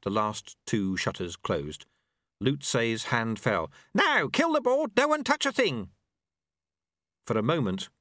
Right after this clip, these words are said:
there was dead silence in the hall. The monks watched, holding their breath. This was a timeless moment of perfect balance. Tick.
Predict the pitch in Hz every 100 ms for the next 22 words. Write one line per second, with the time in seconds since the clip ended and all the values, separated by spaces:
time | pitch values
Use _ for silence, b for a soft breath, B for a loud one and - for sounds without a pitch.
0 | _ _ _ _ 113 113 95 139 127 -
1 | - - 135 87 78 - 82 85 90 92
2 | - _ _ _ _ _ - 107 123 135
3 | - - 107 - - - _ _ _ _
4 | - 117 104 98 95 90 80 - - _
5 | _ _ _ _ _ _ _ _ _ 90
6 | 95 135 - - _ _ _ - 92 104
7 | - - 139 123 117 113 - 110 101 98
8 | 104 - _ _ - 98 - _ - 196
9 | 147 - - - - - _ _ _ -
10 | 92 71 - _ - - _ _ _ _
11 | _ _ _ _ _ _ _ _ _ _
12 | - 208 -